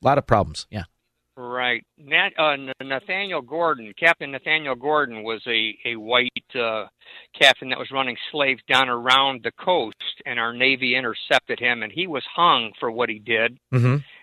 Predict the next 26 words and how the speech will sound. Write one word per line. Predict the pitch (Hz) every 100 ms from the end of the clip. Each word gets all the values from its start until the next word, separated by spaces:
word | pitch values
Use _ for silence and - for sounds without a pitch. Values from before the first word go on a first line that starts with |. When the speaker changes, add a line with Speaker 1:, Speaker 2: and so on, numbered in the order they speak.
| _ _
Speaker 2:
Uh, | 131 131
even | 151 151 175
though | 175 175
it | 156
didn't | 180 175 156
affect, | - 202 175 151
it |
wasn't | 131 147 170 143
going | 165 156
to | 143
come | - 196
to | 147
the | 123
United | 120 120 113 104
States. | - 131 107 - - - - _ _
But | 127 113
however, | 143 156 202 147 131 - _ - - -
I | 123
think | - 147
even | 151 143 131
Lincoln | 131 143 - 117
wrote | 113 143 135 - _ _ -
in, | 120 117 113 -
uh, | 120 113 - 110 107 - - - -
regarding | 143 123 113 147 170 131
this, | 107 107